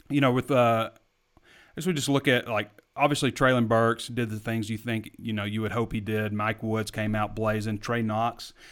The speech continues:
you know, Trey Knox has had a pretty good spring overall, and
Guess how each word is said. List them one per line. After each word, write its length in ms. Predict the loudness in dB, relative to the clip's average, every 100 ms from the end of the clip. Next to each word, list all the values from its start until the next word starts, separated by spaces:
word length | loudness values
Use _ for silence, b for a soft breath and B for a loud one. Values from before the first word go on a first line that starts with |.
| B
you 80 | -10
know, 20 |
Trey 180 | -4 0
Knox 260 | 2 0 -2
has 100 | -4
had 160 | -2
a 40 | -2
pretty 360 | -6 -6 -4
good 260 | -2 -4 -4
spring 420 | -6 -4 -2 0
overall, 680 | 0 -2 -2 0 0 -2 -6
and 480 | -12 -6 -4 -4 -6